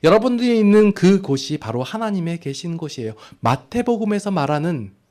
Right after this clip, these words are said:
천국의 확장이 바로 이거예요. 여러분들이 계신 곳, 성도가 있는 곳이 바로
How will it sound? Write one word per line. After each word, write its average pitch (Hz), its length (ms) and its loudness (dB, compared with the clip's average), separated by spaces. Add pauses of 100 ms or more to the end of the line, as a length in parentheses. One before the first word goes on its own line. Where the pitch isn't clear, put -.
(500)
천국의 214 520 -4
확장이 151 500 -6
바로 107 180 -10
이거예요. 98 400 -12 (1700)
여러분들이 165 440 2
계신 143 320 -6
곳, 120 160 -10
성도가 247 640 -4
있는 175 320 -2
곳이 - 280 -6
바로 139 360 -2